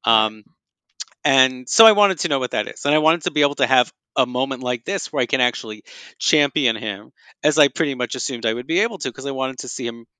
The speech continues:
Speaker 2: do the stuff, and he does it so well. But, but it, but it, you know, comes at the cost of doing something else in the end, or s-, or, or several other things in the end.
Speaker 1: Yeah, and I'm just, I'm just still kind of floored by,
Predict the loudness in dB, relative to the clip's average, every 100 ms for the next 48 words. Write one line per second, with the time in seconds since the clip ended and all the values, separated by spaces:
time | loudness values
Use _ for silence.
0 | _ -10 -8 -8 -8 -8 -10 -10 -8 -2
1 | -2 -2 -8 -6 -8 -14 -20 -20 -20 _
2 | 4 4 4 _ -4 6 6 6 -4 -20
3 | _ _ _ _ _ _ _ _ 6 6
4 | 4 _ -4 -2 0 0 2 4 2 0
5 | _ -4 -4 2 2 2 -6 -6 -8 -10
6 | -10 -10 -8 -8 -8 -16 -16 -12 -10 -8
7 | -6 -6 -4 -4 2 2 2 -4 -4 -4
8 | -2 -4 -4 -14 -16 -20 -18 -18 -8 -8
9 | -6 -8 -10 -18 _ _ _ _ _ -14
10 | -12 -10 -12 -14 -12 -12 -12 -14 -18 _
11 | _ -12 -10 -10 -14 -14 -16 -14 -16 -16
12 | _ -16 -16 -14 -16 -18